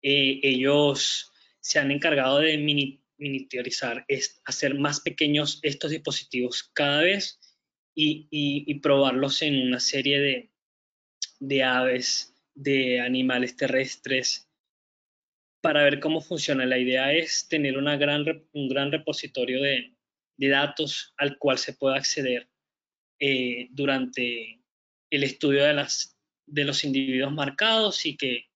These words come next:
puede ser también de libre acceso a cualquiera. Pueden entrar a Mukbang,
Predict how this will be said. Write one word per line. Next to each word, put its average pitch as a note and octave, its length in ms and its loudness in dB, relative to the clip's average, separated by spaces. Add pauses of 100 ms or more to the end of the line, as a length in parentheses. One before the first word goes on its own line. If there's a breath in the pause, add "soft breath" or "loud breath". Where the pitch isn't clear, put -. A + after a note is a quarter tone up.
(920)
puede D3 220 4
ser D#3+ 240 0
también D#3 360 2
de D3+ 60 0
libre D3+ 240 2
acceso C#3 500 -4
a A#2+ 160 -12
cualquiera. D#3 460 -2
Pueden C3 220 -2
entrar C3+ 320 -2
a A#2 80 -4
Mukbang, C#3 840 0